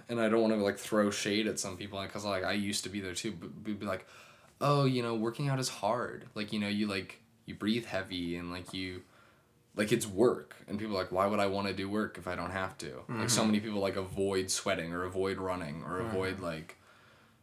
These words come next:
Speaker 1: you know, stuff because it's difficult. But then, like, I don't know, recently it's just been, like, at every moment I could possibly, like,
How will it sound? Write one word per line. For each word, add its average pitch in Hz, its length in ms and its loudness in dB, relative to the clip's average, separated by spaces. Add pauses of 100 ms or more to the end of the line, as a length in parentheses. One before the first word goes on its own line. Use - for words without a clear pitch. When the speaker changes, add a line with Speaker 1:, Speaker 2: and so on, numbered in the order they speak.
(260)
Speaker 1:
you 98 160 0
know, 82 280 -4 (760)
stuff - 320 2
because 101 320 0
it's 92 160 -2
difficult. 110 580 -2 (120)
But 117 160 0
then, 123 180 2
like, 98 240 0
I 101 80 4
don't 131 80 2
know, 92 240 -2 (480)
recently 95 500 2
it's 87 180 -2
just - 180 -4
been, 98 100 -6
like, 90 160 -4
at 82 120 -8
every 107 280 0
moment 98 340 -2
I 90 80 -6
could 90 160 -12
possibly, 90 480 -4
like, 80 280 -6